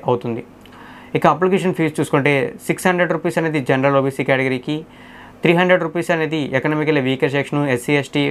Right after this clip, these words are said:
పర్సన్ with disability క్యాండిడేట్స్కి అప్లికేషన్ ఫీజుకి నోటిఫికేషన్లో మెన్షన్ అయితే చేశారు. ఇవైతే నోటిఫికేషన్లో ఉన్నటువంటి మెయిన్ డీటెయిల్స్. ఇక ఫైనల్ డీటెయిల్స్ చూసుకున్నట్లయితే ఇంపార్టెంట్ డేట్స్. ఇంపార్టెంట్ డేట్స్ చూసుకున్నట్లయితే నోటిఫికేషన్ వచ్చి already మనకి ఒక టూ వీక్స్ అయితే కంప్లీట్ అయిపోయింది. అంటే మనకి నోటిఫికేషన్ అనేది,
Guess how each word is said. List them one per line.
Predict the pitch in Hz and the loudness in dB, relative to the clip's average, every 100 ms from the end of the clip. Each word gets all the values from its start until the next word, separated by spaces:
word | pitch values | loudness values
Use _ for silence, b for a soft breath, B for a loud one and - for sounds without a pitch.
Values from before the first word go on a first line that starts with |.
| 143 - 143 | -4 -4 -2
పర్సన్ | 135 143 | 0 0
with | 131 139 | 2 0
disability | 123 131 135 131 139 | 2 0 0 0 0
క్యాండిడేట్స్కి | 127 127 - 185 165 135 | 0 -2 -2 -2 0 0
అప్లికేషన్ | 139 143 135 139 | 0 -2 -2 0
ఫీజుకి | 139 120 143 143 135 | -2 0 0 2 2
నోటిఫికేషన్లో | 135 143 135 147 190 - 156 | 2 0 -2 2 2 0 0
మెన్షన్ | 135 135 | 0 0
అయితే | 131 135 | 0 0
చేశారు. | 123 123 104 - B B B B 147 | -2 -2 -4 -8 B B B B 2
ఇవైతే | 160 185 185 175 | 4 4 2 2
నోటిఫికేషన్లో | 165 156 175 165 170 170 147 | 0 0 -2 0 0 0 0
ఉన్నటువంటి | 147 139 139 170 143 | -2 0 0 0 0
మెయిన్ | 139 139 | 0 0
డీటెయిల్స్. | 127 139 156 185 156 | 0 0 0 0 0
ఇక | 151 139 - | 0 0 0
ఫైనల్ | 160 180 165 | 0 -2 -4
డీటెయిల్స్ | 156 160 151 - | -2 -2 -2 -6
చూసుకున్నట్లయితే | 139 - 139 135 156 147 | -6 -2 -2 0 -2 -4
ఇంపార్టెంట్ | 131 139 131 127 | 0 2 2 0
డేట్స్. | 120 - 131 139 | -2 -2 -4 -2
ఇంపార్టెంట్ | 135 165 175 151 | 0 0 0 -2
డేట్స్ | 147 139 - | -2 -4 -6
చూసుకున్నట్లయితే | 139 123 139 127 120 151 156 B B B B 139 | -6 -4 -2 0 2 2 2 B B B B 4
నోటిఫికేషన్ | 151 151 170 175 | 4 2 0 0
వచ్చి | 156 165 | 2 2
already | 147 156 160 156 | 4 2 2 0
మనకి | 147 156 151 | -2 0 0
ఒక | 147 147 | 0 0
టూ | 147 | 0
వీక్స్ | 143 - 143 | 0 -2 0
అయితే | 143 | 0
కంప్లీట్ | 135 135 131 | 0 0 0
అయిపోయింది. | 127 131 143 135 | 0 -2 0 0
అంటే | 139 | 0
మనకి | 131 139 131 127 | 0 -2 -2 0
నోటిఫికేషన్ | 123 131 127 127 135 | 0 -2 -2 -2 -2
అనేది, | 127 123 | -2 0